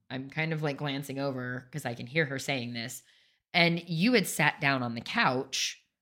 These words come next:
in all your glory. And she goes,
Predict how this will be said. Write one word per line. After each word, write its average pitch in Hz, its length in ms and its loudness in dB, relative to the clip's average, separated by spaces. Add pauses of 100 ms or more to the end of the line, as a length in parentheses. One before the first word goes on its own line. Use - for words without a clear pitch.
(120)
in 160 100 0
all 131 200 4
your 120 440 -2 (200)
glory. 117 600 -4 (520)
And 156 260 4
she 185 240 4
goes, 156 560 4